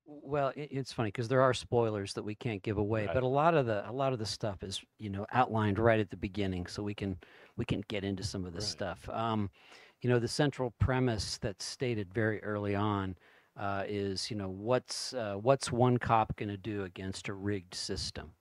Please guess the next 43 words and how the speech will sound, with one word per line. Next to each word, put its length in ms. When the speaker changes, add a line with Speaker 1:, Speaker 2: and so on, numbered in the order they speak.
Speaker 2:
Right. 280
Speaker 1:
And, 160
Speaker 2:
Well, 180
Speaker 1:
uh, 120
you 180
know. 220
Speaker 2:
that's, 380
that's 340
one 180
of 80
the 120
themes 360
of 120
the 80
book 440
Speaker 1:
Right. 200
Speaker 2:
is, 440
you 200
know, 400
uh, 420
and 240
in 220
the, 320
the 100
prologue 680
of 100
the 100
book 420
is 180
one 180
of 80
the 120
things 300
that 160
I 160
added. 500
Speaker 1:
Interesting. 480
Speaker 2:
To 80
the, 400
there 180
was 160
no 140
prologue 680